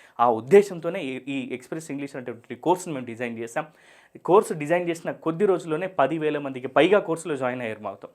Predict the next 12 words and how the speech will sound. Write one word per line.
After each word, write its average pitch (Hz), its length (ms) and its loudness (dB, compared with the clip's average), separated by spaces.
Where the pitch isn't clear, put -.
వేల 190 280 10
మంది 202 180 -2
ఇంగ్లీష్ని 165 400 -10
నేర్చుకుంటున్నారు, 131 560 -8
వాళ్ళ 120 140 2
జీవితాల్లో 160 440 -6
వెలుగులు 160 340 -2
నింపుకొని 139 360 -8
ఇంగ్లీష్ 170 340 -6
మాట్లాడడం 139 320 -10
ద్వారా, 135 240 -4
తద్వారా 151 360 2